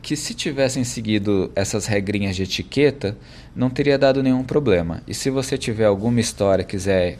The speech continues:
contar pra gente, manda um e-mail. Nosso e-mail é pup, P U P P Y,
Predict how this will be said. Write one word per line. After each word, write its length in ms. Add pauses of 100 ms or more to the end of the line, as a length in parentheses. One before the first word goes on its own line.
contar 360
pra 160
gente, 440 (400)
manda 300
um 80
e-mail. 480 (240)
Nosso 300
e-mail 240
é 60
pup, 580 (560)
P 120
U 140
P 160
P 180
Y, 560